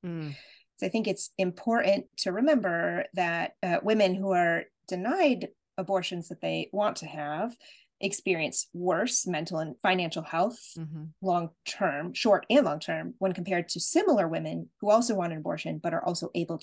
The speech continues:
Speaker 2: to obtain a termination of that pregnancy. So
Speaker 1: And all these
Speaker 2: there
Speaker 1: pregnancies were, uh,
Speaker 2: Term.
Speaker 1: between
Speaker 2: All of these data are births,
Speaker 1: Right. And
Speaker 2: right?
Speaker 1: but, but
Speaker 2: Yeah.
Speaker 1: they, and they were between twenty twelve and twenty fifteen.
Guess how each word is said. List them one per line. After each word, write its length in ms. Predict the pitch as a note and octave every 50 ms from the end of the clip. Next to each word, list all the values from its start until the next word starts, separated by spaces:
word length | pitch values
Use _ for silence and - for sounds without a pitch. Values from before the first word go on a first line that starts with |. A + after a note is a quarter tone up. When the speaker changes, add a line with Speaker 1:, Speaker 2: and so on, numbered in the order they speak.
| -
Speaker 2:
to 220 | E3+ E3+ - E3 - _ _ _ _ -
obtain 640 | F3+ E3 - - - - F3+ F3 E3+ D#3+ E3 E3 E3 -
a 80 | - F3+
termination 480 | - F3 D#3 D#3 - - - - - -
of 80 | -
that 160 | - - -
pregnancy. 480 | - - - - - - - - - - _ _ _ _ - - - - - - - _ -
So 120 | - G#3
Speaker 1:
And 100 | G3+ G3
all 160 | F#3+ F3 F3+
these 180 | F3 F3+ E3+ E3
Speaker 2:
there 140 | G#3+ G#3+ G#3+
Speaker 1:
pregnancies 560 | F3 D#3 D#3+ D#3+ D#3+ - - - D3+ D3 D3
were, 180 | D#3+ D3 C#3+ D3+ - -
uh, 280 | D3+ C#3 B2 A#2 G2
Speaker 2:
Term. 200 | - - B3+ -
Speaker 1:
between 520 | - D#3+ - - E3+ D3+ C#3+ C#3 C#3 G2+ -
Speaker 2:
All 180 | G3 F#3+ F#3 G#3
of 80 | G3
these 180 | G3 G#3+ G#3 -
data 200 | G3 F#3 F3+ F3
are 100 | E3 D#3+
births, 300 | - F3 E3 - - D#3
Speaker 1:
Right. 240 | D#3 D3 C#3 C3+ - -
And 80 | D#3+
Speaker 2:
right? 80 | D#3 D#3
Speaker 1:
but, 240 | F3 E3 - - -
but 140 | E3+ E3+ D#3
Speaker 2:
Yeah. 80 | D3+ E3+
Speaker 1:
they, 160 | E3+ E3+ -
and 260 | - F3 E3+ E3 D#3+
they 140 | E3+ E3 E3
were 100 | D#3+ D3+
between 480 | D3 D3+ - - - D#3+ D3+ D3 D3
twenty 320 | C#3+ - - D#3 D3+ D3 C#3
twelve 300 | - - D3 C#3 - C3
and 80 | B2+
twenty 200 | - - A#2+ B2+
fifteen. 540 | C#3+ - A#2 - - - - D2+ - D3 D3